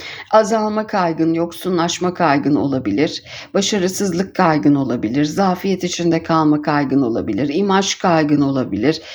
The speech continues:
Ee, k-, ya da kaynaklarını yetersiz, değersiz algılıyorsundur. Hepsinden özgürleşeceksin. "Kaynaklarım vardır. Kaynaklarıma yeni kaynaklar ekleyebilirim. Kaynaklarımı besleyip büyütebilirim. Gani gani paylaşır, gani gani karşılığını alabilirim.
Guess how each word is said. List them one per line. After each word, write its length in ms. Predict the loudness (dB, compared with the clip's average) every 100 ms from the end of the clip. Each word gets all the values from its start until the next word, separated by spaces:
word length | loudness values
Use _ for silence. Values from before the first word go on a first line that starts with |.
| -14 -14 -2
Ee, 220 | 2 2
k-, 260 | 0 -2 0
ya 180 | 0 0
da 120 | 0
kaynaklarını 840 | 2 0 2 -2 -4 -4 -2 0
yetersiz, 840 | 0 -2 0 2 2 0 -4 -2 2
değersiz 580 | 4 4 2 -2 -6
algılıyorsundur. 1000 | -2 0 0 0 0 0 -2 -2 0 0 -2 -6 -14 -8
Hepsinden 580 | -2 -2 0 0 2 2
özgürleşeceksin. 1160 | 2 2 2 2 2 0 2 2 0 -4 -4 -2
"Kaynaklarım 960 | 0 2 4 2 0 -2 2 2 2
vardır. 600 | 2 2 0 0 -2 -4 -14 _ _ _ _ _ -20 -20 _ _
Kaynaklarıma 840 | 2 4 4 2 0 0 2 0
yeni 320 | 2 2 0
kaynaklar 640 | -2 -2 -2 -2 -2 0
ekleyebilirim. 880 | 2 -2 -2 -2 0 0 -2 -4 -8 _ _ _ _ -20 -20 -20 _ _
Kaynaklarımı 880 | 0 2 2 -2 2 4 6 4 2
besleyip 580 | -2 -2 0 0 0
büyütebilirim. 840 | 0 0 2 2 4 2 2 0 0
Gani 280 | 4 4 6
gani 300 | 4 2 0
paylaşır, 580 | -2 0 0 -2 -4 -2
gani 260 | 0 2
gani 240 | 2 2 0
karşılığını 680 | -2 -2 -2 -2 0 2
alabilirim. 600 | 2 2 2 2 2 0